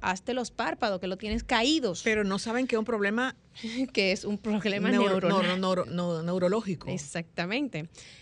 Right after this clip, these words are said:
Speaker 1: Entonces, eh, le operan los ojos y el paciente sigue con los párpados caídos.
Speaker 2: Oh.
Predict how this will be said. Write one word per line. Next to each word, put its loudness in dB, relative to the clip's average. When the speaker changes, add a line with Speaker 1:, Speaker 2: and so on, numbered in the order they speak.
Speaker 1:
Entonces, -2
eh, -2
le -2
operan -2
los -2
ojos -2
y -10
el -8
paciente -6
sigue 0
con -6
los -6
párpados -4
caídos. -4
Speaker 2:
Oh. -20